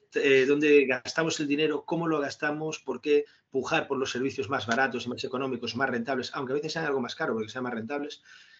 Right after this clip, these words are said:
y eso este club yo lo he plasmado, lo he intentado hacer de esa manera y, y no hemos sido capaces. O sea, al final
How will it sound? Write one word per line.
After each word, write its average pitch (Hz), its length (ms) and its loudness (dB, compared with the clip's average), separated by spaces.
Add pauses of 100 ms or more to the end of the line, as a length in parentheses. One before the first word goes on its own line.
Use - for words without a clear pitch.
(120)
y 117 180 -4
eso 120 200 -4
este 123 180 -6
club 156 160 -2
yo 104 80 0
lo 95 80 -6
he 101 60 -20
plasmado, 123 400 -4
lo 90 60 -12
he 98 40 -14
intentado 104 520 -8 (280)
hacer 107 340 -10
de 113 80 -4
esa 113 140 -4
manera 139 400 2
y, 101 220 -8
y - 20 -12
no 120 160 -4
hemos 143 220 2
sido 113 220 0
capaces. - 540 -12
O - 40 -20
sea, 107 260 -4
al 107 80 -6
final 160 380 0